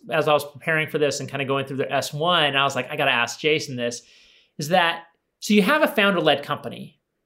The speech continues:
but this, in this instance, this, uh, follows under that founder-led company. But Max,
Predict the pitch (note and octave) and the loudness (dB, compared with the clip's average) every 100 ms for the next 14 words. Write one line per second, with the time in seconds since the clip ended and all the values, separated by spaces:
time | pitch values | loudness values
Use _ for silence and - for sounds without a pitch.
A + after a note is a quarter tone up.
0 | _ _ D3+ A#3 - - _ _ E3 D3 | _ _ 2 2 2 -4 _ _ -8 -2
1 | C#4+ F#4+ - A#3 G3 G#3 E4+ C4+ A3+ C4 | 0 0 -2 0 4 4 2 -2 -2 -2
2 | - C3+ C#3+ - G#3 G3 - F#3+ - - | -2 -6 -8 -4 0 0 -4 -12 -12 -20
3 | - A3 C4+ D4+ C#4+ E3+ C3 - _ - | -4 0 4 4 6 4 0 -8 _ -6
4 | E3+ D#3+ D3+ C3 A#2+ - B2+ A#2+ B2 A#2 | -2 0 2 0 0 -2 -2 -2 -4 -4
5 | - B2 - D#3 E3 _ _ _ _ D#3+ | -6 -10 -8 -10 -12 _ _ _ _ 2
6 | A#3+ - F#3 B3+ - - - | 2 2 0 0 -2 -10 -12